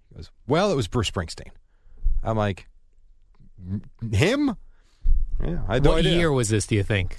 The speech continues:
Speaker 1: Nineteen ninety, probably ninety-one,
Speaker 2: Yeah,
Speaker 1: I would
Speaker 2: 'cause the
Speaker 1: say.
Speaker 2: ninety-one, ninety-two, ninety-three era Bruce Springsteen,
Speaker 1: Yeah.
Speaker 2: he was always, he was motorcycling across the U S.
Speaker 1: Yeah, I would say it was ninety-one because it was right ar-, that summer I was there almost every day.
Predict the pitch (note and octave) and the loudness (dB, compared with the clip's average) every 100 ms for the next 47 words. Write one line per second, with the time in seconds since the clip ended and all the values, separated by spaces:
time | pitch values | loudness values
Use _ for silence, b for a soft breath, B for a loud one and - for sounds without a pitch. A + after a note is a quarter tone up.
0 | - A#2 C#3+ D#3+ - D#3 D#3+ D3 C3+ C#3+ | -8 -2 0 -2 -2 -2 -2 0 -2 -2
1 | C#3+ C3 C#3 C#3 C3+ B2 - - - - | -4 -2 -2 -2 -2 -6 -10 -20 -20 -20
2 | - B B B B B B B B - | -16 B B B B B B B B 0
3 | G3 G#3 D#3+ C3 G#2 G#2 C3+ D3 C#3+ D3+ | 0 2 2 2 0 0 0 0 0 2
4 | C3+ E3+ A#2+ D3+ - D#3+ G3 G3 F3+ E3 | 2 0 2 0 2 0 0 0 0 2
5 | E3 D#3 D3+ - D3+ C#3 C#3 C3 - C3 | 2 0 -2 -2 0 2 0 -2 -2 -2
6 | D#3 D#3 E3+ D#3 D#3 C#3+ D#3 - D#3+ D#3+ | 0 -2 0 0 0 0 -2 -2 -2 -2
7 | - D#3 B2+ D#3 C#3 - C#3+ C#3+ C#3 B2+ | 0 0 2 0 -2 -4 -4 -2 -2 -4
8 | - _ - C3 B2+ A2+ A#2+ B2+ C3 - | -8 _ -6 -2 -2 0 0 0 -2 0
9 | B2+ A2+ A#2 G#2+ - G#2+ - G#2+ G#2+ A2 | -2 0 -2 0 0 -2 -2 -4 -2 0
10 | F2 - A#2 C#3+ C#3 D3+ F3+ G3 E3 E3 | -2 -4 -4 -2 0 0 0 0 0 0
11 | D#3+ D3 D#3+ A2+ F#2+ F#2+ G#2+ G#2 G#2+ G#2+ | 0 0 0 0 -2 -2 -2 -4 -4 -2
12 | G2+ E2+ - - G2+ B2 C3 C3 A#2 C3+ | -2 -6 -10 -12 -4 -2 0 -2 0 -2
13 | - - - D3+ A2+ F#2+ F#2 F2+ G2 G2+ | -2 -4 -2 0 2 2 0 0 0 0
14 | F#2+ F2+ A2 F#2 F2+ F2+ D2+ | 0 -2 -4 -2 -2 -2 -4